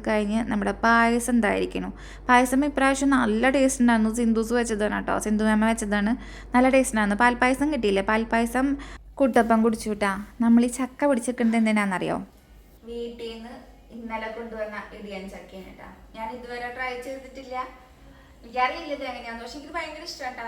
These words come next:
നല്ല ടേസ്റ്റ് ഉള്ള ഇത് കഴിക്കാൻ വേണ്ടിയിട്ട്. മുതിരയൊക്കെ ഇട്ടിട്ട് അമ്മ വെക്കാൻ കണ്ടിട്ടുണ്ട്. പയറിട്ട് വെക്കുന്നു പറയുന്നുണ്ട്. നമ്മൾ പയറിട്ട് വെക്കാറില്ല. മുതിര ഇട്ടിട്ട് വെച്ചിട്ട് ഞാൻ കഴിച്ചിട്ടുണ്ട്. പക്ഷെ എനിക്ക് ഇതിന്ന് ഒന്നും ഇടാണ്ട് വെറുതെ ഇതിൻ്റെ ടേസ്റ്റിൽ തന്നെ കുത്തി കാച്ചിട്ട് കഴിക്കണം എന്ന് ഭയങ്കര ആഗ്രഹം. വായിലിങ്ങനെ വെള്ളം ഇങ്ങനെ ഊറി ഊറി നിൽക്കാട്ട.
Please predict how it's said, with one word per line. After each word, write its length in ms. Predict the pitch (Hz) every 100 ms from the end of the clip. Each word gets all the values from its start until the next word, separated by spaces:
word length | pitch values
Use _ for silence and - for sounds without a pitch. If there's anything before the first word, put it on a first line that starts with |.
| 226
നല്ല 120 | 226 233
ടേസ്റ്റ് 300 | 285 285 -
ഉള്ള 80 | 262 226
ഇത് 80 | 226
കഴിക്കാൻ 280 | 220 214 202
വേണ്ടിയിട്ട്. 180 | 208 202 254
മുതിരയൊക്കെ 460 | 285 285 294 294 294
ഇട്ടിട്ട് 200 | 269 269
അമ്മ 100 | 247 226
വെക്കാൻ 260 | 226 220 190
കണ്ടിട്ടുണ്ട്. 440 | 185 180 180 180 180 - - - _ -
പയറിട്ട് 500 | 277 277 269 294 285 302
വെക്കുന്നു 320 | 269 262 247 233
പറയുന്നുണ്ട്. 280 | 185 180 196
നമ്മൾ 140 | 240 311
പയറിട്ട് 320 | 285 269 269 247
വെക്കാറില്ല. 360 | 240 208 196 214
മുതിര 180 | 240 269 277
ഇട്ടിട്ട് 180 | - 269
വെച്ചിട്ട് 220 | 269 247
ഞാൻ 60 | 226
കഴിച്ചിട്ടുണ്ട്. 300 | 208 214 202 214
പക്ഷെ 120 | 277
എനിക്ക് 180 | 254 - 285
ഇതിന്ന് 300 | 269 262 320 - - - - - 247
ഒന്നും 320 | 254 262 285
ഇടാണ്ട് 340 | 269 220 220 233
വെറുതെ 300 | 233 226 226 262
ഇതിൻ്റെ 240 | 226 214 220
ടേസ്റ്റിൽ 300 | 226 226 226
തന്നെ 140 | 226 214 -
കുത്തി 180 | 226 214
കാച്ചിട്ട് 320 | 214 214 240 220
കഴിക്കണം 380 | 214 208 202 196
എന്ന് 120 | 220 220
ഭയങ്കര 300 | 185 180 196
ആഗ്രഹം. 360 | 185 - - - - 247
വായിലിങ്ങനെ 460 | 233 240 269 285 311
വെള്ളം 180 | 294 285
ഇങ്ങനെ 120 | 302 311
ഊറി 120 | 277 294
ഊറി 140 | 302 311
നിൽക്കാട്ട. 380 | 294 - 247 -